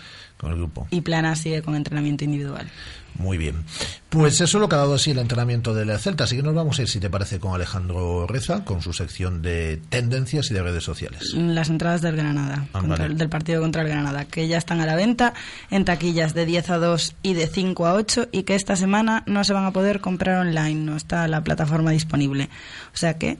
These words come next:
Speaker 2: en las taquillas del estadio todo el mundo.
Speaker 1: Sí, todo presencial.
Speaker 2: Todo presencial. Y los precios entre los quince y los cincuenta euros, como veíamos el último partido, o sea,
Speaker 1: Hoy,
Speaker 2: bien.
Speaker 1: hoy también se han puesto a la venta en las taquillas de Balaído las entradas para el España-Alemania del próximo
Speaker 2: Que, que fuiste tú por allí
Speaker 1: del
Speaker 2: a ver
Speaker 1: próximo
Speaker 2: cómo iba la
Speaker 1: dieciocho.
Speaker 2: venta, ¿no?
Speaker 1: Sí, sí, estuve allí toda la mañana.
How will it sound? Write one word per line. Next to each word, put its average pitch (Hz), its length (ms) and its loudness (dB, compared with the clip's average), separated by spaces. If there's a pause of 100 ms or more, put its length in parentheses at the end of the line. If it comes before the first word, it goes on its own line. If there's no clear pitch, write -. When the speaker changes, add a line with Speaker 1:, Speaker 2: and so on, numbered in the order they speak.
Speaker 2:
en 170 120 0
las 156 140 0
taquillas 165 340 2
del 156 120 0
estadio 139 400 0
todo 143 160 0
el 143 80 0
mundo. 139 340 -2 (380)
Speaker 1:
Sí, - 160 -12
todo 151 180 0
presencial. 120 580 0
Speaker 2:
Todo 185 220 0
presencial. 151 560 -2 (400)
Y - 80 -2
los 156 140 2
precios 240 480 2
entre 175 260 2
los 160 140 0
quince 190 260 0
y 180 40 0
los 160 140 -2
cincuenta 160 460 0
euros, 196 380 -2
como 139 560 -6 (420)
veíamos 143 640 -4
el 151 80 0
último 147 300 -2
partido, 160 400 -2
o 156 60 -4
sea, 135 320 -4
Speaker 1:
Hoy, 135 140 2
Speaker 2:
bien. 139 140 -4
Speaker 1:
hoy 131 140 -2
también 143 220 0
se 156 80 2
han 139 60 0
puesto 147 260 2
a - 20 4
la 131 80 4
venta 156 480 4
en 113 180 2
las 131 140 0
taquillas 117 300 2
de 113 80 2
Balaído 120 320 4
las 113 160 2
entradas 113 340 2
para 98 160 0
el 95 80 2
España-Alemania 107 920 2
del 127 100 4
próximo 98 380 0
Speaker 2:
Que, - 60 -14
que 165 120 2
fuiste 160 300 0
tú 165 100 2
por 156 140 2
allí 147 100 0
Speaker 1:
del 196 120 6
Speaker 2:
a - 20 4
ver 165 80 4
Speaker 1:
próximo 165 200 4
Speaker 2:
cómo - 40 6
iba 160 120 4
la 156 120 4
Speaker 1:
dieciocho. 196 220 2
Speaker 2:
venta, 175 140 2
¿no? 233 40 2
Speaker 1:
Sí, - 80 -2
sí, 101 100 0
estuve 101 240 -2
allí 104 140 -2
toda 107 160 0
la 98 40 0
mañana. 104 320 0